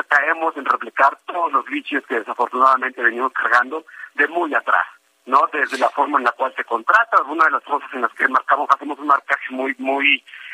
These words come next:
eh, acucioso, por ejemplo, es en las adjudicaciones directas, ¿no? Ocho de cada diez contratos de esta administración se entregan por este mecanismo que durante tantos años hemos identificado que nos da tantos problemas, por lo cual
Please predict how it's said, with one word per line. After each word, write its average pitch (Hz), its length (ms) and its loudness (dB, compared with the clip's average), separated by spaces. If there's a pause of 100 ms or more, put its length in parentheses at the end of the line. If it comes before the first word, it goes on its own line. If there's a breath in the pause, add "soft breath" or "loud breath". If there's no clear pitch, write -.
(120 loud breath)
eh, 131 200 2
acucioso, 135 540 0
por 139 160 0
ejemplo, 160 260 -6
es 160 60 -4
en 160 80 0
las 135 100 -4
adjudicaciones 147 680 -2
directas, 151 480 0 (400 loud breath)
¿no? 165 180 2
Ocho 180 320 0
de 165 60 4
cada 165 220 4
diez 165 160 0
contratos 156 420 0
de 147 80 -4
esta 156 100 0
administración 143 580 -2
se - 80 -12
entregan 139 360 0
por 139 180 2
este - 140 -4
mecanismo 143 600 -2 (280 loud breath)
que 185 100 4
durante 175 320 2
tantos 208 420 2
años 202 300 0
hemos 170 260 2
identificado 147 720 2
que 143 120 -8
nos 131 140 2
da 143 120 4
tantos 143 260 0
problemas, 170 540 4 (420 loud breath)
por 156 140 6
lo 151 80 6
cual 175 360 4